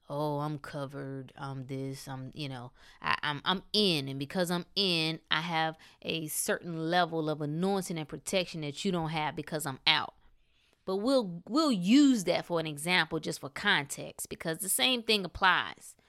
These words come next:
right? If you're tapping into another realm of belief that you believe is higher than yourself, then it should be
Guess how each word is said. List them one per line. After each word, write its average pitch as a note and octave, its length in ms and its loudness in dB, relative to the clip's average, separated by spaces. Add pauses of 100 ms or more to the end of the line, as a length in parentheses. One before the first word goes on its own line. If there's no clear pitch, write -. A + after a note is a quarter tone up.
(220)
right? E3+ 240 4 (280)
If D#3+ 160 -2
you're A#3+ 120 6
tapping C4+ 600 4
into A#3+ 300 0
another G3+ 440 4
realm F#3 560 2
of E3 180 -6
belief E3 540 -2
that C3+ 220 -6
you F#3 80 -4
believe G3+ 320 0
is F#3+ 80 0
higher G#3 320 2
than F#3+ 120 0
yourself, D#3 680 0 (340)
then G#3+ 420 2 (140)
it D#4 300 0
should F#3+ 880 2
be G#3+ 180 -4